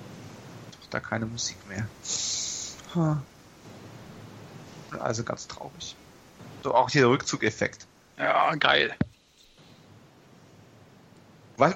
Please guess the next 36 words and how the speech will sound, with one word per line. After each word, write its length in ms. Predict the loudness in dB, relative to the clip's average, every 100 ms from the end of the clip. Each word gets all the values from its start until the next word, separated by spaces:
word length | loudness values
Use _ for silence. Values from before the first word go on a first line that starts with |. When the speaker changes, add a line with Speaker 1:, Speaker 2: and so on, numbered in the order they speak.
| 4
Speaker 1:
wobei 280 | 6 6
mich 120 | 6 2
das 120 | 2
immer 140 | 2
so 60 | 2
ein 20 |
bisschen 200 | 0 2
ärgert, 220 | 4 6
ne? 60 | 4
Guck, 140 | 0 -10 -16 -6 2
wenn 100 | 4
man 80 |
sich 80 | 4
das 140 | 2 2
anguckt, 320 | 0 -2 2
da 80 | 2
sind 120 | 4
so 100 | 2
viele 180 | 2 4
Soldaten 300 | 8 8 8
dabei, 220 | 6 6
die 100 | 6
auch 120 | 2
Schwerter 400 | 2 4 6 6
in 80 | 4
der 100 | 4
Hand 200 | 4 4
haben. 240 | 4 4 2 _ -20 -20 -20
Und 140 | -6
keiner 300 | 4 6 10
hat 80 | 10
jetzt 160 | 8 4
irgendwie 180 | 2
größere 300 | 6 6 6
Schwerter 340 | 6 6 6 6
benutzt. 460 | 4 2 0 -4